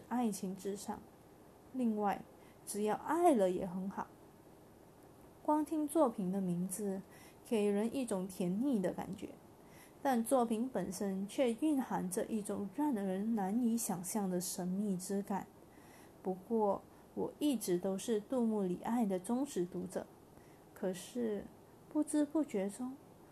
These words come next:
我的手头就找不到他的书了。几年前，我特别想读他的书，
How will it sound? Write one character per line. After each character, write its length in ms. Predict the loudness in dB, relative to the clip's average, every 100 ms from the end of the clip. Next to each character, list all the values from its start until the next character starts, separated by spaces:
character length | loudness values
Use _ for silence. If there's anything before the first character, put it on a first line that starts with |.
| -6
我 160 | 0 4
的 120 | 4
手 260 | 4 2 2
头 160 | 0
就 160 | -2 -2
找 280 | -2 -4 -2
不 180 | -2 0
到 260 | 0 0
他 220 | 0 -2
的 140 | 0 -2
书 380 | -4 -4 2 2
了。 180 | 0 -4 -20 -20 -20 -20 -20 -20 -20 -2
几 160 | 4
年 240 | 6 6 4
前， 260 | 2 2
我 120 | 2
特 340 | -2 2 6 6
别 220 | 6 4
想 260 | 4 0 0
读 180 | -2
他 280 | -2 0 2
的 120 | 4
书， 300 | 2 0 -4